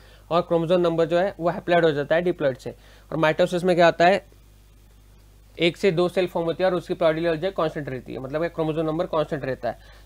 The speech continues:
तो यहाँ पे क्या हो जाएगा? Meiosis में फिफ्टी का ट्वेंटी फ़ाइव हो जाएगा और mitosis में फिफ्टी का फिफ्टी रहेगा। So that is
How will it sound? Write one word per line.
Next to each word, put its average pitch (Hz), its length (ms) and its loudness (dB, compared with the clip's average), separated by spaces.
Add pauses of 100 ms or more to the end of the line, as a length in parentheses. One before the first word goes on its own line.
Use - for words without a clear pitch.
तो 160 60 -4
यहाँ 160 120 2
पे 175 120 -2
क्या 185 180 4
हो 175 80 6
जाएगा? 170 400 2 (140)
Meiosis 160 420 -2
में 180 280 -2 (1000)
फिफ्टी 160 260 -2
का 175 100 4
ट्वेंटी 170 240 -2
फ़ाइव 165 200 2
हो 165 60 0
जाएगा 165 340 2
और 180 440 2 (440)
mitosis 160 380 0
में 180 100 0
फिफ्टी 165 340 -6
का 180 80 2
फिफ्टी 160 360 -2
रहेगा। 127 320 -2
So - 80 -10
that 131 220 -4
is 170 160 -4